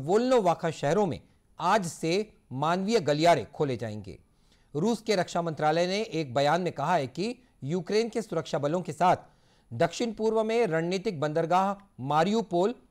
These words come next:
और देश के पूर्वी शहर वोल्नोवाखा से नागरिकों को निकालने पर सहमति बन गई है।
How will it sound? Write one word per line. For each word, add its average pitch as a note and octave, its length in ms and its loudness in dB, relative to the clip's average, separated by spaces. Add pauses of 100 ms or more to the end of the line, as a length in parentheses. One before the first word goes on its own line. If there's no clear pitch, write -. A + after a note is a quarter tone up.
और D#3+ 120 -2
देश G3 300 0
के A#3+ 100 -2
पूर्वी A#3 520 -2
शहर D#3+ 340 2 (420)
वोल्नोवाखा G3+ 760 2
से G3+ 160 0 (380)
नागरिकों F3 480 2
को F#3 120 -4
निकालने D#3 420 -2
पर F#3 160 -2
सहमति F3+ 460 -2
बन B2+ 140 -4
गई C3+ 180 -4
है। B2+ 180 -8